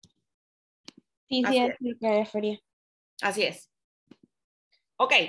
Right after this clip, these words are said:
Speaker 2: vamos, chiquillos, entonces a ver las mezclas,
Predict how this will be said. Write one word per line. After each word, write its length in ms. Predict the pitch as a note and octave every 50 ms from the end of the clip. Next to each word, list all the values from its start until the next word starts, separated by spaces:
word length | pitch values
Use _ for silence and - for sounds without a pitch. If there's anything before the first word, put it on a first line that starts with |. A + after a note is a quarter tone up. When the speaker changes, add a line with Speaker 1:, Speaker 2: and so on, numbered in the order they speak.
| - - _ _ _ _ _ _
Speaker 2:
vamos, 220 | - D4 D#4+ F#4 -
chiquillos, 340 | G4 - F4+ F#4 F#4 F#4 F#4
entonces 380 | E4 D4 D4+ C#4+ D4 D#4+ -
a 80 | E4 D4
ver 140 | C#4 C4 C4
las 200 | C4+ C#4+ C#4 B3+
mezclas, 680 | B3+ B3 B3 B3 A#3+ - - - E3 C#3+ D3+ D3+ -